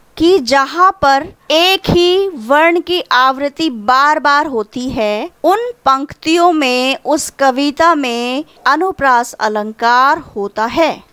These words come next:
दूसरा आपका अलंकार है यमक अलंकार। देखते हैं कैसा होता है यमक अलंकार। जब काव्य में एक ही शब्द दो बार आता है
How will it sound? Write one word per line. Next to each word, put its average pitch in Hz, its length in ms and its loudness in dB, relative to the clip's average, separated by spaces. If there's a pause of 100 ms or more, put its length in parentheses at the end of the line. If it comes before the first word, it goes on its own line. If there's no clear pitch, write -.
(120)
दूसरा 403 360 4
आपका 302 320 2
अलंकार 247 500 0
है 294 340 -2
यमक 240 280 0
अलंकार। 254 560 0 (280)
देखते 285 340 0
हैं 381 180 2
कैसा 302 280 0
होता 277 260 2
है 330 120 2
यमक 240 240 0
अलंकार। 220 640 0 (440)
जब 320 320 2 (180)
काव्य 254 480 2
में 302 400 2 (140)
एक 311 340 2
ही 359 160 4
शब्द 311 340 0
दो 226 360 2
बार 254 240 2
आता 240 240 0
है 269 220 -6